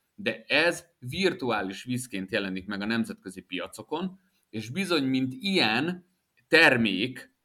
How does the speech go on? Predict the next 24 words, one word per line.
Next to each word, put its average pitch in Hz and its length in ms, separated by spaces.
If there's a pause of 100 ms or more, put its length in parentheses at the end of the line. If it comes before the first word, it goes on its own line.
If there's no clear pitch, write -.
(220)
ez 135 680
forintosítható, 98 1160
vagy 110 180
dollárosítható, 113 1000
vagy 113 180
eurosítható, 117 760
akinek 110 380
ami 101 180
tetszik, 123 580 (560)
és 120 160
innentől 123 460
kezdve 113 360
nem 120 180
csak 135 160
természeti 120 600
erőforrásról 98 840
és 98 140
természeti 110 540
kincsről 104 500
beszélünk, 117 680 (480)
hanem 117 500
bizony 135 540
olyan 123 340
termékről, 98 920